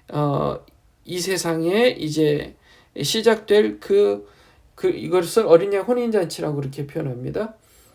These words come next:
거기에 대한 이야기입니다. 육 절. "내가 들으니 허다한 물의 음성과도 같고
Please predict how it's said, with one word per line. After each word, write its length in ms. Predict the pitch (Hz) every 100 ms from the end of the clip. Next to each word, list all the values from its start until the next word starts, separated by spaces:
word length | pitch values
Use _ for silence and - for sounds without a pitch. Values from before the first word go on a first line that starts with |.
| _ _
거기에 360 | 156 175 220
대한 220 | 214 196 175
이야기입니다. 580 | 160 143 131 113 - - _ _ _
육 120 | 170
절. 260 | - 156 -
"내가 260 | 185 202 220
들으니 300 | 214 214 208
허다한 460 | 220 214 214 202
물의 240 | 185 185 180
음성과도 540 | 170 165 160 156 156
같고 440 | 139 143 - -